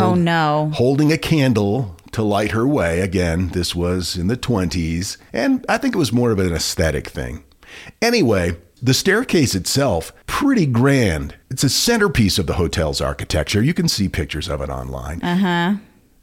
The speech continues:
Speaker 1: And you can just imagine how it looked with its gleaming marble steps and the grand chandelier overhead. Now, this is where the story takes a tragic twist.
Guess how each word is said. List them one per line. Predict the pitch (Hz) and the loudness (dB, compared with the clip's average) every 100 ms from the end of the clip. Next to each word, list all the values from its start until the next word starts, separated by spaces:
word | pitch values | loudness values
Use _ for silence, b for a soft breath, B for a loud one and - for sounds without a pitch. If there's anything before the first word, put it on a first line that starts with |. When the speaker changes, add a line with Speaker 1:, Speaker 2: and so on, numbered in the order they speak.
| _ - | _ 0
Speaker 1:
And | 131 | 2
you | 156 | 4
can | 139 143 | 4 4
just | 165 147 | 4 4
imagine | 139 139 165 156 107 82 - | 4 4 2 2 0 -2 -4
how | - 117 | -4 0
it | 120 | 0
looked | 110 123 92 - - | 0 0 0 -6 -2
with | 117 120 | 2 4
its | 107 | 2
gleaming | 92 101 117 123 123 123 120 113 | 0 2 4 6 6 4 4 4
marble | 98 107 107 104 | 2 2 2 0
steps | 98 - 117 90 82 - | 0 -2 0 -2 -2 -2
and | 101 92 | 0 0
the | |
grand | 82 85 85 90 92 | -2 -2 0 2 2
chandelier | - 95 87 87 87 82 80 | 2 0 0 0 0 0 -2
overhead. | 82 82 85 85 76 | -4 -4 -4 -4 -2
Now, | 95 92 92 B B B B B B B B _ _ | -2 -2 -4 B B B B B B B B _ _
this | 127 180 | 0 2
is | 180 139 | 2 4
where | 139 127 127 | 4 4 4
the | 113 | 2
story | 117 - 87 87 | 2 0 0 0
takes | 87 82 - | 0 -2 -2
a | 82 | -4
tragic | - 73 71 73 - - | -2 -2 -2 -4 -6 0
twist. | 214 92 - - | 2 2 -2 -8